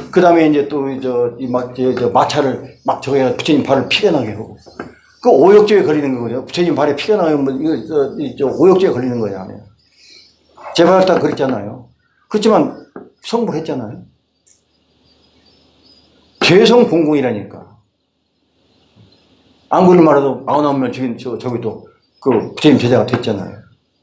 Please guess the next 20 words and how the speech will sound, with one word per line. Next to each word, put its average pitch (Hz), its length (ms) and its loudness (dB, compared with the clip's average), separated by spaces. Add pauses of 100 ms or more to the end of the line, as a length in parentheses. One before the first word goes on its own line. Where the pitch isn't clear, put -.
(720)
그러니까 220 240 6
우리는 196 500 2 (160)
편견적인 233 600 2
거, 117 260 -6 (440)
없는 233 400 2
거를 208 300 2
있다고 185 360 -2
착각해가지고 170 920 -6 (180)
거기서 190 320 4
죄 185 220 4
한번 180 380 2
걸리면 147 380 0
그냥 160 200 -4
그 196 140 -6
죄를 202 280 -4
벗어나지 185 360 -2
못하는 127 360 -2
거예요. 90 160 -8 (420)
그 - 460 -8
자기가, 214 380 0